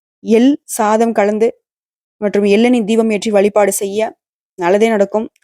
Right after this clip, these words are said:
அனுதினமும் காகத்திற்கு எள் கலந்த சாதத்தை நீங்க வந்து கொடுக்க, அதுவும் உங்களுக்கு நிறைய மாற்றங்களை ஏற்படுத்தும்னு சொல்லி இந்த வீடியோ பதிவு இதோட முடிச்சுக்கிறேன். நன்றி, வணக்கம். நம்மளுடைய வீடியோ பத்தி உங்களுக்கு பிடிச்சிருந்தாக்கா வீடியோக்கு லைக் பண்ணுங்க, நம்ம சேனலை சப்ஸ்கிரைப் பண்ணுங்க, மேலும் பிடிச்சவங்க friends and ஃபேமிலிக்கு ஷேர் பண்ணுங்க.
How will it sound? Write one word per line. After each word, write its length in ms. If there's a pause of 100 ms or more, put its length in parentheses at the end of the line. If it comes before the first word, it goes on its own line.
அனுதினமும் 560 (480)
காகத்திற்கு 600 (180)
எள் 220
கலந்த 280
சாதத்தை 440 (180)
நீங்க 300
வந்து 240 (640)
கொடுக்க, 260 (500)
அதுவும் 320
உங்களுக்கு 300
நிறைய 300
மாற்றங்களை 500
ஏற்படுத்தும்னு 520
சொல்லி 260
இந்த 160
வீடியோ 200
பதிவு 140
இதோட 120
முடிச்சுக்கிறேன். 460 (360)
நன்றி, 440
வணக்கம். 480 (360)
நம்மளுடைய 320
வீடியோ 200
பத்தி 140
உங்களுக்கு 160
பிடிச்சிருந்தாக்கா 380
வீடியோக்கு 280
லைக் 180
பண்ணுங்க, 200
நம்ம 200
சேனலை 200
சப்ஸ்கிரைப் 300
பண்ணுங்க, 180
மேலும் 240
பிடிச்சவங்க 300
friends 200
and 120
ஃபேமிலிக்கு 360
ஷேர் 300
பண்ணுங்க. 300